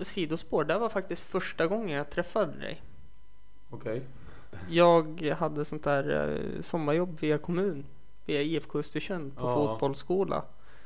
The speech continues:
Speaker 1: Och då hade, skulle de starta ett nytt koncept som de höll på med i Ajax och Milan och i hela världen,
Speaker 2: Mm.
Speaker 1: storklubbarna. Och då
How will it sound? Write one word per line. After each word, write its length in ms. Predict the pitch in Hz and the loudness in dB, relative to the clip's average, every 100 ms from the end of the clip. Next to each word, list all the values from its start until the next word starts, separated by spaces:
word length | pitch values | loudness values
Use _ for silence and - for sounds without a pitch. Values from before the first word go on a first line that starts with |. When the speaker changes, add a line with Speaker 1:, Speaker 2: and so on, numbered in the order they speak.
| - - - | -10 -10 -4
Speaker 1:
Och 60 | 156 | 2
då 60 | 160 | 4
hade, 160 | 170 | 2
skulle 240 | - 180 165 | 0 0 0
de 120 | 151 | -2
starta 320 | - 147 139 | 2 2 2
ett 100 | 135 | 0
nytt 280 | 175 180 - | 0 -2 -4
koncept 560 | 143 139 139 170 - | -6 -4 -2 -2 -2
som 140 | - 135 | -4 0
de 180 | 135 143 | 0 0
höll 100 | 139 | -2
på 280 | - 143 | 2 2
med 140 | 139 135 | 2 -2
i 40 | - | 2
Ajax 600 | 160 160 139 131 - - | 6 6 4 0 -2 -6
och 60 | |
Milan 560 | 143 170 175 147 - 135 | -4 -2 -2 -2 -4 -4
och 120 | 135 | -4
i 40 | 151 | -2
hela 240 | 143 143 | 0 -2
världen, 440 | 151 180 160 127 | 0 0 0 -2
Speaker 2:
Mm. 100 | 139 | -4
Speaker 1:
storklubbarna. 920 | 135 - 151 143 175 185 175 - - 160 - - - - - - - - - - | -4 -2 -2 -2 0 -2 -2 -6 -4 -6 -8 -10 -10 -10 -10 -10 -10 -10 -10 -8
Och 120 | 165 | -2
då 120 | 156 | 0